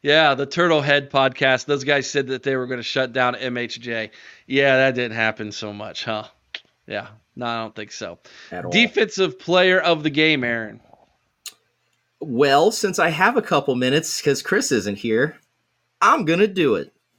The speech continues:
Speaker 2: Okay, here we go. I got three. Eichenberg for his tackle amount.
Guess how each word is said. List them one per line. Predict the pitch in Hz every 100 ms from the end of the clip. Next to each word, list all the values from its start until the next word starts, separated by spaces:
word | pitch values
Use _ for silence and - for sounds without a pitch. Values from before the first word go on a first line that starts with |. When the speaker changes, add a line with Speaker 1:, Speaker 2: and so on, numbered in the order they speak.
| _ 180
Speaker 2:
Okay, | 233 - 165 - - _ _ _ _ -
here | 214
we | 220 185
go. | 147 - - _ _ _ _ _ _ _ _ _ - - _ _ _ _
I | 147
got | 156 165 156
three. | 165 127 - _ _ _ _ _ _ _ _ -
Eichenberg | 202 202 156 143 165 160
for | 151 143
his | 127
tackle | - 160 156 143 107
amount. | 104 98 104